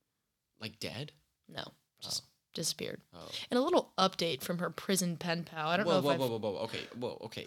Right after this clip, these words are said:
Speaker 1: We cannot just skip past neo-Nazi guy.
Speaker 2: No, no, we're coming back to neo-Nazi, but I just, I, I
Speaker 1: Okay.
Speaker 2: also, um,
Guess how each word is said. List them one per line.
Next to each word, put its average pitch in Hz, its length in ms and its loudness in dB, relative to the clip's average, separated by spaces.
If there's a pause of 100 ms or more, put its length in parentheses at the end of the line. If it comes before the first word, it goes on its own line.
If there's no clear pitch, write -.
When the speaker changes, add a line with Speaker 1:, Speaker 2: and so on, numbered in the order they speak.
Speaker 1:
We 117 100 -6
cannot 170 300 -4
just - 260 -2
skip - 340 -2
past 101 380 -4
neo-Nazi 82 800 -4
guy. 62 340 -8
Speaker 2:
No, 262 80 8
no, 294 160 10
we're 214 160 12
coming 339 220 6
back 196 180 12
to 196 80 0
neo-Nazi, 160 540 2
but 165 140 0
I 220 140 4
just, 247 320 0
I, 196 80 4
I 208 40 4
Speaker 1:
Okay. 196 260 4
Speaker 2:
also, 170 640 2 (580)
um, 156 400 6